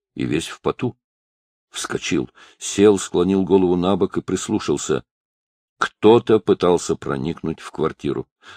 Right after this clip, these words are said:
Роберт оглядел комнату. Темно. Занавески задвинуты. Светятся только стрелки часов. После своего чудесного спасения Роберт вернулся в Нижний мир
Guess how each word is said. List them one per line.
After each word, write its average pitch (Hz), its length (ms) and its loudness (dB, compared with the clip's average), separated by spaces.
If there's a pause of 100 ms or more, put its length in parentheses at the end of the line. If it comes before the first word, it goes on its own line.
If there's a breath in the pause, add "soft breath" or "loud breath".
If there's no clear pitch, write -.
Роберт 98 600 4
оглядел 98 520 2
комнату. 78 580 0 (580)
Темно. 69 440 -6 (680)
Занавески 73 580 -6
задвинуты. 85 600 -4 (540)
Светятся 101 720 0
только 98 380 0
стрелки - 520 -2
часов. - 560 -4 (920 soft breath)
После 113 340 6
своего 107 380 6
чудесного 104 680 2
спасения 95 640 2 (300 soft breath)
Роберт 110 580 6
вернулся 107 640 4
в 95 80 2
Нижний 104 420 2
мир 120 300 4